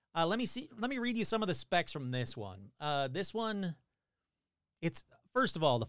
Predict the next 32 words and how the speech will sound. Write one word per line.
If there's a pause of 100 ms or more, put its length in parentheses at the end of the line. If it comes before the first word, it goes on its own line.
first
photo
is
absolutely
stunning.
It's
gorgeous. (420)
It's,
uh, (180)
Earlshall
Castle, (500)
twenty-one
point (180)
four
five
hectares,
fifty-three
acres. (1300)
It (220)
features (120)
eight
reception
rooms,
ten
bedrooms,
two
dressing
rooms,
six
bathrooms,
three
cottages,